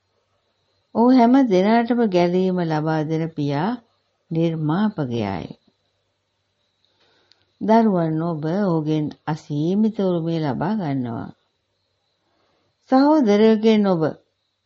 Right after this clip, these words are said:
උරුමය ලබන්නේ නැහැ. පුතෙක් නිරන්තරයෙන්ම ඔවුන්ගෙන්,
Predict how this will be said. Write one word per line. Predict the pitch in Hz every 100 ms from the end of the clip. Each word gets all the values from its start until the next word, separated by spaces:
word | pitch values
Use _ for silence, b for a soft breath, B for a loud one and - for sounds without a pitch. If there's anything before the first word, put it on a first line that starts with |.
| _ -
උරුමය | 170 185 233 226
ලබන්නේ | 180 151 151 151
නැහැ. | 185 240 208 - _ _ _ _ _ _ _ _ _ _ _ _ _ _ _
පුතෙක් | - 156 170 208 - _ _
නිරන්තරයෙන්ම | 165 151 147 151 156 220 226 220 220
ඔවුන්ගෙන්, | 208 175 180 180 170 170